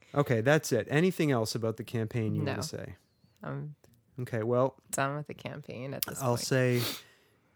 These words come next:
Speaker 1: in closing that it has been an honor watching you grow into this process.
Speaker 2: Mm-hmm.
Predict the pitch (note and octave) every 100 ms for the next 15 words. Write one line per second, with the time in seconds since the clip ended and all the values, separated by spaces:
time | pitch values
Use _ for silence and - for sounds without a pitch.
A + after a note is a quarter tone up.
0 | _ - D3 - C#3+ C#3 C#3 C#3 C#3 C#3+
1 | D3 - - _ B2+ A#2 A#2 A2+ A2+ -
2 | - - - _ _ _ _ _ _ _
3 | _ - _ _ _ _ - A#2+ A2+ G#2+
4 | A#2+ A#2+ A2+ - A#2+ A#2 A#2 A2+ A2+ -
5 | - A#2+ C3 C#3 C#3 D3 D3+ B2+ B2 B2+
6 | - B2+ B2 A#2 A#2 A#2 A2+ B2+ C#3 D3+
7 | D3+ D3+ - D#3 D3+ - D#3+ E3+ - F3
8 | F#3 E3+ D#3 F3+